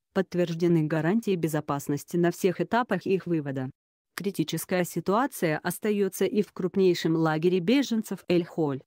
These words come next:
который находится в провинции Хасеки на контролируемой Соединёнными Штатами территории. По имеющейся информации,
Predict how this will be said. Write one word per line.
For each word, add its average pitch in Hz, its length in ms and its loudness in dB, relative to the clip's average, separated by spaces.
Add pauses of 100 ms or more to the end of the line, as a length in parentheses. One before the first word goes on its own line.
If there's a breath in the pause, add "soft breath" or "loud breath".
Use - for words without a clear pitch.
(140)
который 269 380 0
находится 262 580 0
в - 60 -20
провинции 214 600 0
Хасеки 175 640 0
на 190 120 4
контролируемой 202 880 2
Соединёнными 175 760 4
Штатами 196 520 2
территории. 151 680 -2 (640)
По 185 140 4
имеющейся 190 680 2
информации, 151 840 -2